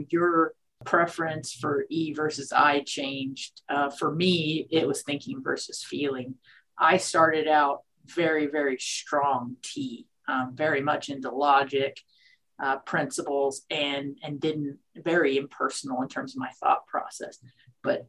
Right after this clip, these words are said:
I'm an extension, I have a very heavy extension appointment. And over time, I have noticed my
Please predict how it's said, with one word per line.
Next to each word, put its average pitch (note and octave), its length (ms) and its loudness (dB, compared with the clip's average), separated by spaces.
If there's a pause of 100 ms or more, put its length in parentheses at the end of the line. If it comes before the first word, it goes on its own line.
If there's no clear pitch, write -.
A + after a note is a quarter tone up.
(120)
I'm F#3 300 6
an D3 160 -2
extension, C3+ 720 -4
I C#3+ 60 -8
have C3+ 120 -6
a C3 80 -4
very C3 240 -4
heavy C#3 240 0
extension - 560 -8
appointment. C3 540 -6
And C3+ 140 -8
over D3+ 340 0
time, - 640 2 (520)
I F3 160 4
have E3 160 2
noticed D#3+ 360 0
my C3+ 160 -2